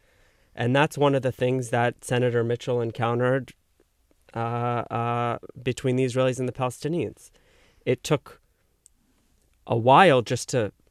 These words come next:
make sure both sides even supported the broad end goal of a two-state solution in the same way. And then even once negotiations were entered into a year and a half after he started,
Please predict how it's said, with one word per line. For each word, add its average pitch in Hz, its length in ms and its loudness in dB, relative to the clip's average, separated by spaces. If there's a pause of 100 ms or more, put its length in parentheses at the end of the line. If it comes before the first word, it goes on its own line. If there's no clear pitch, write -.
(580)
make 127 320 2
sure 147 220 2
both 131 240 2
sides 120 320 0
even 113 180 -8
supported 131 560 0
the 113 240 -4 (280)
broad 139 400 2
end 104 240 -6
goal 101 240 -8
of - 100 -14
a 104 60 -10
two-state - 500 -12
solution 120 640 -8 (320)
in 113 180 -4
the 107 60 -6
same 101 340 -4
way. 110 400 -8
And 135 200 -2
then 143 120 2
even 139 320 0
once 135 340 -2 (200)
negotiations 123 800 -2
were 120 160 -4
entered 113 300 -4
into 123 560 -4 (260)
a 113 140 -6
year 127 240 2
and 117 80 0
a 110 40 0
half 123 300 -2
after 113 320 -6
he 110 60 -8
started, 139 600 -4